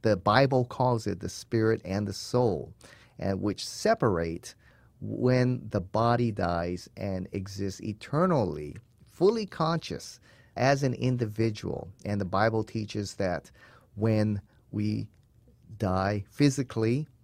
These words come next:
that the immaterial essence, our personality, our emotions, our mind, all that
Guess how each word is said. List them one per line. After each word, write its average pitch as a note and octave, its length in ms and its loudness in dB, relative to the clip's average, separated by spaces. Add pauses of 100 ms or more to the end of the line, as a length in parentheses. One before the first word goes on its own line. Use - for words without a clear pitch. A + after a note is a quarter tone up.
(160)
that G2+ 320 0
the G2+ 200 -4
immaterial C#3 540 2
essence, G#2+ 560 -4
our F#2 320 -2 (120)
personality, A#2 840 0
our F2+ 300 -4
emotions, G#2 720 0
our E2+ 100 -2
mind, F#2+ 760 -2 (320)
all E3 260 8
that D3+ 240 6